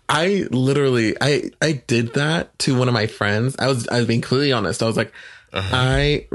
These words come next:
Speaker 1: saw your message and I forgot to respond."
Speaker 2: Mm-hmm.
Speaker 1: It, two days went by and I just felt bad of not responding, so I'm responding now apologizing.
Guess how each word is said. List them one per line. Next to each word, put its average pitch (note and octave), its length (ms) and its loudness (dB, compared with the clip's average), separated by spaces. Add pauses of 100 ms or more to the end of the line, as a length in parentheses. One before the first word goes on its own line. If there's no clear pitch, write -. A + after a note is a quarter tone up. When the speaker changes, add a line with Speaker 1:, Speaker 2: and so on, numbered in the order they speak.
Speaker 1:
saw C3 280 0
your D#3 140 2
message B2 460 0
and G#2+ 80 0
I A2 60 0
forgot - 480 -2
to - 80 -2
respond." A2+ 760 -2 (880)
Speaker 2:
Mm-hmm. G2+ 140 -4
Speaker 1:
It, C3+ 180 -2 (320)
two F3+ 120 2
days C#3 280 0
went B2+ 160 0
by A2+ 340 0
and A#2 140 0
I A2 80 0
just A2 300 -4
felt A2+ 240 -2
bad G#2 480 0
of A2+ 100 -2
not A2+ 160 -2
responding, A2+ 680 -2
so A#2+ 140 -2
I'm G#2+ 60 -2
responding G#2 440 -2
now F#2 200 0
apologizing. - 800 -6